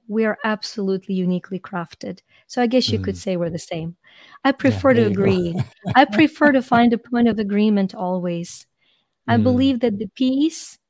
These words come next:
Speaker 1: of communication comes from the point of agreement. So of course
Speaker 2: Agreed.
Speaker 1: we're the same. We're
Speaker 2: Yes.
Speaker 1: incredibly unique. Of course we're the
Speaker 2: We are.
Speaker 1: same.
Speaker 2: <laughs> I love it. I love it. Thank you.
Speaker 1: <laughs>
Speaker 2: Thank you so much. Do me a favor, just stay on for a minute or two. We're just gonna say goodbye to everybody.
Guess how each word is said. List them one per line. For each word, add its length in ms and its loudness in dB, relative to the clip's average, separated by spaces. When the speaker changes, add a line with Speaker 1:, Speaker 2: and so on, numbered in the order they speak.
Speaker 1:
of 160 -8
communication 720 0
comes 320 -6
from 160 -4
the 80 -6
point 300 -6
of 100 -6
agreement. 600 -8
So 220 -12
of 140 -6
course 280 0
Speaker 2:
Agreed. 20 -2
Speaker 1:
we're 140 0
the 100 -4
same. 540 -4
We're 120 2
Speaker 2:
Yes. 140 4
Speaker 1:
incredibly 160 2
unique. 540 0
Of 80 -18
course 280 4
we're 180 2
the 80 -2
Speaker 2:
We 120 2
are. 120 -2
Speaker 1:
same. 140 -4
Speaker 2:
<laughs> 300 -2
I 1080 -2
love 280 0
it. 160 -4
I 80 -4
love 280 -4
it. 200 -8
Thank 260 -2
you. 240 0
Speaker 1:
<laughs> 360 -6
Speaker 2:
Thank 200 -2
you 100 0
so 360 -2
much. 420 -2
Do 80 6
me 120 8
a 40 6
favor, 340 6
just 260 0
stay 200 4
on 140 4
for 180 2
a 20 4
minute 300 2
or 80 2
two. 280 0
We're 220 2
just 220 -8
gonna 160 -4
say 240 -6
goodbye 300 -4
to 100 -4
everybody. 640 -6